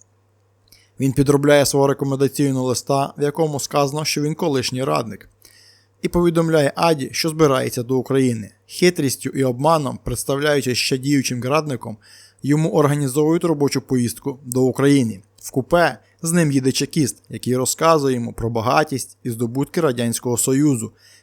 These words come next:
і його родини. На одній із станцій він таємно пересідає із свого розкішного вагону в вагон для звичайних людей, де він бачить справжню ситуацію, яка склалася в Україні.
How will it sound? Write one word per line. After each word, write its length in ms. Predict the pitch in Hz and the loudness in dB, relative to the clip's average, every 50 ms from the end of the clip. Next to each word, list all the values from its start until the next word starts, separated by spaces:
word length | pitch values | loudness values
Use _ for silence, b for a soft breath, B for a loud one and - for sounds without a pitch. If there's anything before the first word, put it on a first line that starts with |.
| b b | b b
і 80 | - 180 | -4 0
його 260 | 175 160 135 143 139 | 2 4 4 6 4
родини. 500 | 139 135 127 131 139 131 120 110 85 - - _ _ _ _ b b b b b b b _ - | 4 4 4 4 4 4 4 2 -2 -8 -14 _ _ _ _ b b b b b b b _ -8
На 120 | 127 131 131 | -4 -2 0
одній 280 | 135 135 135 147 151 | 0 0 2 0 -2
із 180 | - - 135 - | -2 -2 -4 -4
станцій 500 | - - 160 170 170 160 - - 110 - 135 | -2 0 0 0 0 0 -2 -4 -6 -8 -6
він 200 | 131 151 165 160 | -4 -4 -2 0
таємно 400 | - 180 170 160 147 147 147 - | 0 2 2 2 2 0 -2 -2
пересідає 600 | - 160 151 147 - 170 156 147 135 127 123 131 | 0 0 0 0 -2 -4 0 0 0 2 0 0
із 100 | 120 - | -2 -2
свого 220 | - 147 135 - - | -2 -2 -2 -2 -4
розкішного 600 | 104 120 - - - 151 135 - - 131 123 120 | -6 -6 -6 -4 -4 -4 -4 -2 -2 0 0 2
вагону 460 | 123 120 120 143 156 160 165 160 156 b b b b b b b b b b b - - | 2 4 4 4 2 2 0 -2 -6 b b b b b b b b b b b -14 -12
в 100 | 131 127 | -8 0
вагон 400 | 139 170 156 151 156 156 151 151 | 2 4 4 4 4 2 0 -2
для 160 | 147 156 151 | -2 -4 -2
звичайних 560 | 156 180 165 - 147 131 127 131 127 120 - | -2 -2 0 0 0 0 0 0 -2 -2 -2
людей, 440 | 135 139 139 139 143 131 117 95 101 - - | -2 -2 0 0 0 0 0 -2 -8 -12 -4
де 180 | 117 127 135 | -2 0 0
він 160 | 139 139 - - _ _ _ _ _ _ _ _ _ - | 0 0 -4 -8 _ _ _ _ _ _ _ _ _ -14
бачить 480 | 127 113 120 160 165 147 - 117 101 | -6 -2 2 2 2 2 0 -4 -8
справжню 500 | - - - - 143 147 147 135 - 185 | -10 -8 -2 0 2 4 2 2 0 -2
ситуацію, 580 | 147 170 165 - 139 123 123 127 117 - 135 143 | -2 -4 -2 0 0 0 0 0 -2 -4 -4 -4
яка 160 | 156 151 170 | -2 -2 -2
склалася 480 | - - - 127 120 117 117 - - 120 | -4 -4 -6 -6 -6 -6 -6 -6 -6 -6
в 40 | 120 | -6
Україні. 540 | 117 - 131 139 139 131 113 110 - - | -4 -2 -2 0 0 -2 -2 -4 -8 -12